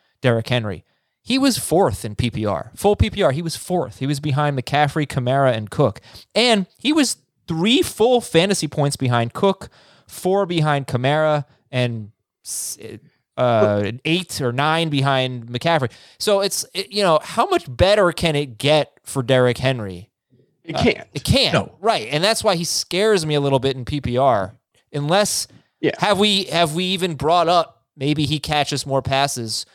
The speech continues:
Speaker 1: We're, you know, we've moved A J Brown up because they lost Jonnu Smith and Corey Davis.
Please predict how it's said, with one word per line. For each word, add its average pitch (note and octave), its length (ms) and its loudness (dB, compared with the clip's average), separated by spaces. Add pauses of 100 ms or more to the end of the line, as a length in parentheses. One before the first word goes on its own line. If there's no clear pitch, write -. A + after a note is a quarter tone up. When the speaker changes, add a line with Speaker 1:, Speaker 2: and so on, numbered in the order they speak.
(160)
Speaker 1:
We're, C#3+ 160 -4 (180)
you C#3+ 140 -4
know, B2+ 120 4
we've B2+ 220 0
moved C#3 300 2
A C3+ 140 2
J B2 180 -2
Brown B2 400 0
up G2+ 260 -4
because A2+ 300 -4
they A#2 140 -4
lost A2+ 320 0
Jonnu A2 280 -4
Smith A2+ 260 -6
and G#2+ 100 -8
Corey A2 240 -4
Davis. G#2 480 -4